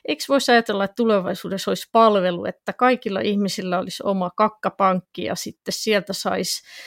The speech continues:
sitten jos pitää syödä antibioottikuuri, niin saisi vaikka kapseli, jota voi nielasta sitten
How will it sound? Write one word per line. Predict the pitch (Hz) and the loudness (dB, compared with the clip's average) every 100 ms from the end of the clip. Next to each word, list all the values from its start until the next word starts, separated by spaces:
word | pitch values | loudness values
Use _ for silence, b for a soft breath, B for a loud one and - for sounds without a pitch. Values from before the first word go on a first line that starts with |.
| B | B
sitten | - 240 - 214 214 | -6 -6 -2 0 2
jos | 226 - | 2 2
pitää | 226 226 202 | 0 2 2
syödä | 180 254 240 202 | 2 4 4 4
antibioottikuuri, | 226 214 214 202 - 208 220 214 208 | 0 -2 -4 -4 -4 -8 -4 -4 -2
niin | 196 196 | -2 -2
saisi | - 202 - | -2 -2 -2
vaikka | 214 - | -2 -4
kapseli, | 214 254 247 - 214 196 175 | 2 2 2 2 2 2 0
jota | 170 190 | 0 0
voi | 196 202 | 2 4
nielasta | 233 208 185 180 - | 6 6 4 -2 -4
sitten | 185 - 202 - 196 | -6 -6 -8 -4 -4